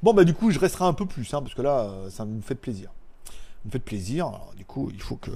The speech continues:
si vous me faites plaisir, il faut bien que je vous rende un petit peu, euh, l'appareil. Alors l'appareil, dis donc, c'est pas un appareil. Moi, je pensais que c'était l'appareil et l'apostrophe appareil. Je te rends l'appareil. <laughs>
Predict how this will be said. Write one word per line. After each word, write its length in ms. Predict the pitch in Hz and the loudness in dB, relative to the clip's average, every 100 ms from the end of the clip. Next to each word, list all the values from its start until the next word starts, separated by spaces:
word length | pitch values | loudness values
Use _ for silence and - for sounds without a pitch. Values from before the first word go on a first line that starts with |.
| 113 | -8
si 200 | - 110 | -6 -6
vous 60 | |
me 60 | 110 | -4
faites 140 | - | -6
plaisir, 380 | - 101 95 147 | -6 -8 -6 -8
il 80 | 107 | -10
faut 100 | - | -12
bien 140 | 107 | -10
que 80 | 123 | -8
je 40 | |
vous 120 | 98 104 | -8 -8
rende 160 | 135 | -6
un 80 | 110 | -8
petit 160 | - 110 | -10 -8
peu, 320 | 147 151 104 | -4 -2 -2
euh, 40 | - - - - | -6 -10 -10 -6
l'appareil. 460 | 113 117 123 101 104 - - - | -4 -2 -4 -6 -12 -16 -10 -2
Alors 160 | 180 | 0
l'appareil, 360 | 208 233 247 311 | 2 0 2 2
dis 100 | 277 | 0
donc, 180 | 277 285 | -2 -2
c'est 100 | - | -2
pas 220 | 262 269 | 0 0
un 100 | 247 | 0
appareil. 540 | 240 240 226 220 214 - - | 0 0 2 2 0 -6 -8
Moi, 100 | - | -4
je 40 | 175 | -2
pensais 160 | 190 | -2
que 80 | 233 | -2
c'était 160 | 190 175 | 0 2
l'appareil 500 | 196 196 208 202 185 | 4 4 6 6 4
et 60 | 180 | 2
l'apostrophe 500 | 180 175 - 196 - | 2 0 -2 -4 -2
appareil. 440 | 185 190 170 156 113 | -4 0 2 0 0
Je 80 | |
te 80 | - | -2
rends 240 | 113 156 175 | 2 2 2
l'appareil. 440 | 135 156 113 110 - - | 2 0 0 -4 -6 -20
<laughs> 60 | - | -10